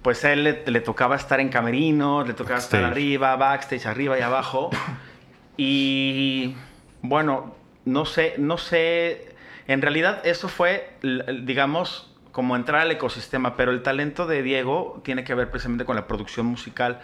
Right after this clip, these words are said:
Speaker 2: Ajá.
Speaker 1: más que con la organización de cosas.
Speaker 2: Sí.
Speaker 1: Yo estaba haciendo eventos y él simplemente
Speaker 2: Tú estás,
Speaker 1: estaba viendo.
Speaker 2: tú estás en el lado operativo y él
Speaker 1: Él veía, él
Speaker 2: le
Speaker 1: veía,
Speaker 2: llamó
Speaker 1: veía.
Speaker 2: la atención el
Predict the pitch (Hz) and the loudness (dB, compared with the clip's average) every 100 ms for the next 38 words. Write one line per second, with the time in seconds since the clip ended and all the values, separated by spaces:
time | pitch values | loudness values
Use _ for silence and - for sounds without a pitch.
0 | - 107 98 120 123 117 123 120 123 117 | 0 2 2 2 -2 -2 -4 -2 0 0
1 | 107 104 101 104 107 101 95 113 110 113 | 0 2 2 0 -2 -6 -8 -4 -4 -2
2 | 110 113 98 78 - - 95 90 - 117 | -2 -2 -4 -10 -12 0 0 0 -2 -2
3 | - 127 131 127 - 120 120 123 123 117 | 2 2 4 2 0 -2 0 2 2 2
4 | 110 104 101 - - - 131 165 165 202 | 0 0 -2 -8 -8 -2 -2 0 2 2
5 | - 127 117 123 117 135 117 120 120 110 | 0 0 0 0 -2 -4 -2 0 -2 0
6 | 127 123 123 117 113 110 113 117 127 127 | 0 2 0 -2 0 0 0 0 0 2
7 | 110 98 - 123 113 113 107 110 110 107 | -2 -4 -2 0 2 2 2 2 2 0
8 | 98 120 120 139 127 104 101 104 107 110 | 0 0 2 2 2 2 2 2 2 -2
9 | - - - - - 117 120 117 107 113 | -4 -12 -20 -20 -8 -2 0 0 0 2
10 | 120 120 110 113 123 120 113 101 - 107 | 2 2 2 2 2 0 -2 -4 -2 -2
11 | 110 107 - - - - 104 101 95 - | -2 -4 -8 -20 -20 -10 -6 -4 -4 -4